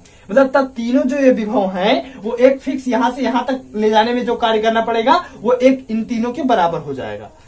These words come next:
तो इसका मतलब यहाँ पे हमारा हो गया, यहाँ पे जो निकल के आया अब कि B is equal to B one plus B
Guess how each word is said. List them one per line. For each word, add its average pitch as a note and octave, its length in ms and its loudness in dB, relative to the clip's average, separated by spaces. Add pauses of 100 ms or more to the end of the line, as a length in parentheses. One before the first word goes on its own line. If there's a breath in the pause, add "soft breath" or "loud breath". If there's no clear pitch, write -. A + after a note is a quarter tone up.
(160 soft breath)
तो A3 60 4
इसका C4+ 260 2
मतलब C4 260 6
यहाँ A#3+ 220 0
पे C#4 60 0
हमारा G#3+ 220 2
हो G3+ 160 -4
गया, G3+ 340 0 (400 soft breath)
यहाँ A3+ 180 -2
पे C4 100 -6
जो B3+ 140 -2
निकल A#3+ 300 -2
के C#4 120 -4
आया G3 220 0
अब - 200 -2 (240 loud breath)
कि A3+ 120 -8 (100)
B B3 300 2
is G#3+ 160 -4
equal G3+ 340 -2
to G#3+ 100 -2 (380 loud breath)
B G3+ 200 -4
one C4 260 -2
plus A3+ 360 0 (340)
B G3 200 -6